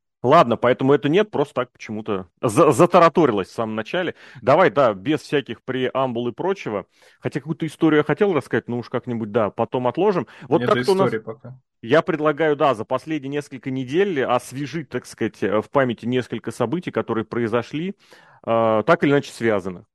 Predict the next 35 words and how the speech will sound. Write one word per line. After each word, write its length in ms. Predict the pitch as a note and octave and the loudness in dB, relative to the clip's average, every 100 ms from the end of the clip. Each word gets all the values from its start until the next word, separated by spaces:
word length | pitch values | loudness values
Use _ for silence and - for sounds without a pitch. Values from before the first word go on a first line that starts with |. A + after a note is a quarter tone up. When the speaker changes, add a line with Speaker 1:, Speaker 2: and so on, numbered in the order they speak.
| _ _ _ _ - | _ _ _ _ 0
Speaker 1:
Это, 460 | D3+ - D3 C#3 | 0 2 0 0
в 60 | - | 0
первую 320 | C#3 C3+ B2+ | -2 0 -2
очередь, 300 | A#2+ B2 A#2 | -4 -6 -8
турнир, 440 | C#3 B2 G#2+ A2+ - | -8 -6 -6 -8 -8
который 320 | C3 - C#3 | -6 -2 -2
завершился 600 | B2+ C3 C3+ D3+ B2 - | -2 -4 -6 -8 -8 -8
в 60 | A2+ | -4
All 160 | A#2+ A2+ | -2 -2
Elite 140 | G#2+ | -4
Wrestling, 760 | G#2+ G2+ - A2 B2+ D3+ A#2+ A#2+ | -6 -6 -8 -10 -8 -8 -6 -8
где 400 | A2+ B2 B2+ A2+ | -6 0 2 2
у 120 | A#2 | 0
нас 180 | A#2 G#2+ | -4 -6
определился 540 | G2 G#2+ A2 G2+ - | -10 -6 -4 -6 -8
чемпион, 420 | - A2+ C3 D3+ | -8 -4 0 0
причем 260 | C#3+ - B2 | 0 -2 -2
первый 520 | - D#3 F#3+ D3+ G#2+ | 0 4 4 4 0
трехкратный. 1160 | - B2+ F3 - B2+ A#2+ G#2+ - - F3+ G3 - _ _ _ _ _ _ A2+ | 0 0 0 -2 -2 0 0 -2 -2 -2 -2 -8 _ _ _ _ _ _ -8
Я 120 | A#2+ | -6
хотел 280 | C3+ C3 B2 | -4 -4 -6
сказать, 460 | - A#2+ C3 - A#2+ | -4 0 -2 -2 -4
э, 200 | A2+ A2 | -4 -6
единственный 600 | A2 B2 C#3+ C3+ - B2+ | -6 -4 -4 -4 -6 -6
ли 80 | C3 | -6
он 140 | B2 | -6
при 160 | B2+ B2 | -4 -4
этом, 220 | - A#2 | -4 -10
у 80 | B2 | -8
кого 240 | C3+ B2 | -6 -4
больше 340 | A#2 C#3 - C#3 | -2 -2 -2 -4
одного 280 | A#2+ B2+ B2+ | -4 -6 -8
титула, 420 | G3 F#3+ C3+ A2+ | -8 -4 -4 -4
но 200 | A#2 A#2+ | -4 -4
нет. 400 | D#3 C3 - | -2 -4 -6